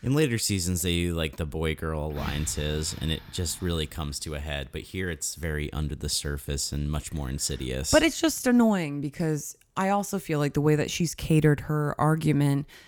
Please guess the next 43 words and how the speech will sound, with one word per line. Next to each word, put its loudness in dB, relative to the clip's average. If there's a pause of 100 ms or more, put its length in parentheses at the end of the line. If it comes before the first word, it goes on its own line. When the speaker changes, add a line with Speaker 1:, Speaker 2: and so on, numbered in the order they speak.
(160)
Speaker 2:
has 0
been 4
about, 2 (680)
it's 0
her 4
focusing 2
on 0
the 0
aspects 0
of -4
the -6
sort -4
of, -6
like, -4
communal 4 (280)
activity -4
and -4
relationship -6
building -4
that -6
she's -6
done, 4
where -6
she's -10
like, -6
"Listen, 0
I 0
have 0
actually 0
had 0
these -4
relationships -6
with -12
these -8
people -8
and -6
they 0
actually 0
Speaker 1:
<laughs> 0
Speaker 2:
mean 6
something 2
to 0
me." 2